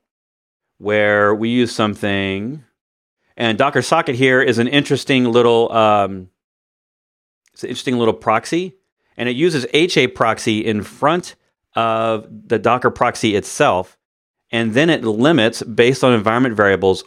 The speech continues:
what you can do through that endpoint. So it's an interesting way of getting around needing a full R back authentication plugin. And if you're not familiar with those, they're just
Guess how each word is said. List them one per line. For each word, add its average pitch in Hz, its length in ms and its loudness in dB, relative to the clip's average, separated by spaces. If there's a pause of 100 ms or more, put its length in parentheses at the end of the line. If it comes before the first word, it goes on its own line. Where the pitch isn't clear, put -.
what 104 500 0
you 123 120 0
can 107 260 -4
do 95 520 0 (500)
through 131 520 0
that 107 300 0
endpoint. 120 460 -2
So 117 200 2
it's 113 260 0
an 123 160 -2
interesting 151 560 0
way 120 320 4
of 101 160 0
getting 120 240 2
around 113 320 2
needing 113 220 2
a 98 100 -4
full 123 580 0
R 110 220 2
back 110 420 -2 (260)
authentication 107 520 -2
plugin. 113 240 0
And 95 160 0
if 95 120 -4
you're 104 80 -2
not 98 100 -2
familiar 101 260 0
with 92 160 0
those, 95 240 2
they're 95 120 0
just 92 220 -8